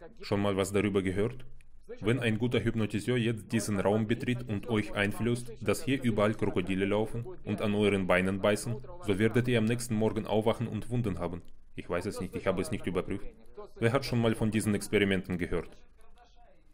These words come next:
Also doch. Die Wissenschaftler haben folgende Experimente durchgeführt. In den U S A hat man einen Menschen zum Tode verurteilt. Es gab also Gericht und alles drum und dran. Der Tod sollte durch einen elektrischen Stuhl geschehen.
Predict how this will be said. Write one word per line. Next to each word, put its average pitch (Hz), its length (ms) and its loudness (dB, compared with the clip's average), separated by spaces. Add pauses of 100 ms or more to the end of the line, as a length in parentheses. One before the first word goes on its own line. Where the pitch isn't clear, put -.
(760)
Also 101 240 -2
doch. 85 220 0 (1080)
Die 110 80 4
Wissenschaftler 123 540 0
haben 113 200 2
folgende 113 440 2
Experimente 110 580 2
durchgeführt. 82 680 -4 (300)
In 123 160 0
den 113 160 2
U 110 100 2
S 104 120 0
A 123 100 4
hat 117 160 0
man 104 140 -2
einen 104 320 0
Menschen 120 440 -2
zum - 240 -2
Tode 101 220 4
verurteilt. 120 720 0 (300)
Es 101 120 -4
gab - 160 2
also 95 220 -2
Gericht 95 520 0
und 101 200 -4
alles 104 240 0
drum 98 220 0
und 90 80 0
dran. 113 340 4 (640)
Der 92 220 0
Tod 123 180 2
sollte 107 300 2
durch 107 260 0
einen 104 220 0
elektrischen 104 500 -2
Stuhl 104 240 -2
geschehen. 85 380 -2